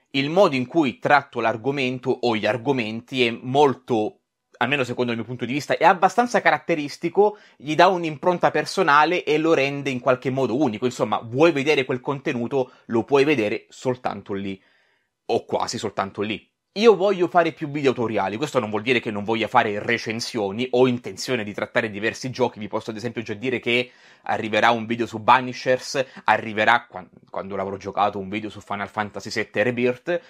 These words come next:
però in generale non voglio concentrarmi al cento per cento sul soltanto parlare di videogiochi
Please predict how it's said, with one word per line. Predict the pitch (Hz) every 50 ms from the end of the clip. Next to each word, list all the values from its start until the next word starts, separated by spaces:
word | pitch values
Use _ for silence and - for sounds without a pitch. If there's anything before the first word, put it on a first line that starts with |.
| - - _
però | - 156 160 170 175
in | 156 143
generale | 135 151 147 147 156 160 151 147 147 147 147 151 151 156 156 156 - _ _ -
non | 135 139 139 143 139
voglio | 143 147 143 143 139 139 139 135 135 131 - _ _ _ _ _
concentrarmi | _ - 139 139 139 131 - 143 131 127 127 - 131 127 131 127 127 123
al | 117 110 -
cento | - 139 123 127 123 131 123
per | - 113 113 -
cento | - - 113 113 120 - 120
sul | - 120 117 101
soltanto | - - 127 120 - 135 147 - 156 -
parlare | 143 139 135 131 139 151 147 143
di | 131 127
videogiochi | 127 131 131 127 127 120 107 135 135 139 135 135 - 143 139 139 135